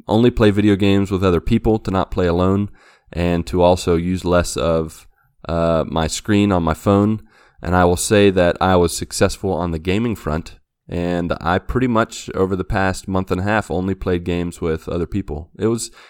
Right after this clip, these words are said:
it was pretty fun most of the time. I will say I stayed up a lot later than I like to, to play games with Sheldor, to play Overwatch with people,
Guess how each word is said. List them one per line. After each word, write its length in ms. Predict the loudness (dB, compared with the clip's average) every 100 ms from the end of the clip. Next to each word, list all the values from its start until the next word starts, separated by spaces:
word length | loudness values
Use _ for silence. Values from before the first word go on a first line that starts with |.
| _
it 60 | -2
was 100 | 0
pretty 200 | 0 0
fun 260 | 2 4
most 160 | 4 4
of 60 | 2
the 60 |
time. 300 | 0 2 4
I 80 | 4
will 160 | 4 4
say 220 | 2 4
I 140 | 2
stayed 280 | 0 0 0
up 180 | 0 -2
a 80 | -4
lot 260 | 0 0 0
later 260 | 0 0 0
than 120 | 0
I 100 | 0
like 260 | 0 -2 -4
to, 260 | -4 -4 -8 _ -20
to 80 | -12
play 200 | -4 -2
games 300 | 0 0 -2
with 120 | -8
Sheldor, 520 | -2 0 2 2 2
to 80 | 0
play 240 | -4 -2 0
Overwatch 580 | 0 0 2 0 -2 -8
with 120 | -6
people, 440 | -6 -2 -4 -4